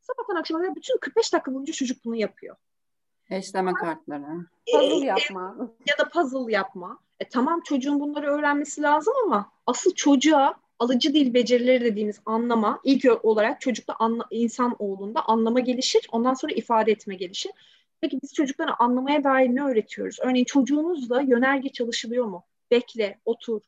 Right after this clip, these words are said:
Speaker 1: kalk, buraya gel, bana bak. Bunlar örneğin en temel beceriler. Bunlar olmazsa çocuğa hiçbir şey öğretemezsiniz. Ya da örneğin otizmli bir çocuğa ilk öğretmeniz gereken becerilerden biri ellerini aşağı indirdir.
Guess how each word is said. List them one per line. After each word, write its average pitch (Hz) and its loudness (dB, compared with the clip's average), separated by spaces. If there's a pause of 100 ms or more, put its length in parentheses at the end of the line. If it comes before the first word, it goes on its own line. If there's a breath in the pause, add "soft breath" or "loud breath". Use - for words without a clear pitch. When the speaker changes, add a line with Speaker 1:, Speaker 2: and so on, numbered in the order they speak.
Speaker 1:
kalk, 226 0 (200)
buraya 233 4
gel, 208 0
bana 220 0
bak. 202 -8 (360)
Bunlar 285 -2
örneğin 302 0
en 339 4
temel 262 0
beceriler. 233 0
Bunlar 277 -4
olmazsa 269 -6
çocuğa 269 -10 (280)
hiçbir - -6
şey 254 4
öğretemezsiniz. 220 -4 (260)
Ya 294 0
da - 0 (240)
örneğin 262 0
otizmli 277 -4
bir 330 -8
çocuğa 240 0
ilk 339 0
öğretmeniz 247 -2
gereken 240 0
becerilerden 220 2
biri 302 -4
ellerini 226 2
aşağı 214 0
indirdir. - -8